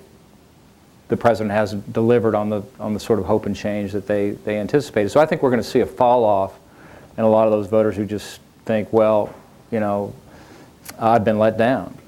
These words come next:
And, uh, uh, but, but I think that there's an opportunity to, well, I think, I think a third party effort could capture a lot of that energy, uh,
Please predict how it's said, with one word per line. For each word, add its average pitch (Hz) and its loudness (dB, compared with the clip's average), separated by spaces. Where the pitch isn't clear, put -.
And, 104 -4
uh, 107 -10
uh, 107 -8
but, 110 2
but 123 4
I 117 6
think 113 0
that 104 0
there's 113 4
an 117 0
opportunity 107 0
to, 101 -4
well, 147 6
I 160 4
think, 160 -2
I 139 2
think 135 0
a 120 4
third 120 0
party 120 2
effort 101 -4
could - -10
capture 117 0
a 101 -2
lot 98 0
of 98 -4
that 98 -4
energy, 107 -6
uh, 101 -6